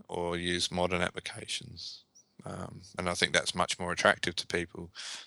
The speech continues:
than being able to run the latest three D game, 'cause the majority of the market that is a-, attracted to Amiga is not buying it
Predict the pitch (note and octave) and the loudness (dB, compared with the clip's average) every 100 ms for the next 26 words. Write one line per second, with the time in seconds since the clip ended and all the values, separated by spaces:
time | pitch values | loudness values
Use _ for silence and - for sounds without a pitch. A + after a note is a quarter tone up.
0 | - F2+ E2+ E2 E2 - F2+ E2+ E2+ E2+ | 0 2 2 -2 -8 2 6 6 4 -2
1 | E2+ E2+ F2 E2 E2+ E2 - - - _ | -6 -8 -4 -4 -4 -12 -18 -20 -20 _
2 | - F2 E2+ E2+ - F2+ F2 F2+ F2+ F2 | 0 4 6 6 4 6 6 6 6 4
3 | C3 - C#3 C#3+ D3 D#3 - F#2+ E2+ F2 | 4 6 6 10 12 10 8 4 4 4
4 | F2+ F#2+ - - - E2 F2+ - - - | 6 6 4 0 2 0 0 -2 -4 -12
5 | - - - - G#2 - F#2+ - F2 E2+ | -2 -2 4 8 6 4 -10 -4 -4 -2
6 | E2 F2 F#2 F2 E2+ E2+ F#2 F#2+ F#2 _ | -2 -2 -2 -4 -4 -4 -2 0 0 _
7 | - E2+ F2+ F2+ E2+ F2 | 0 2 4 2 -2 -8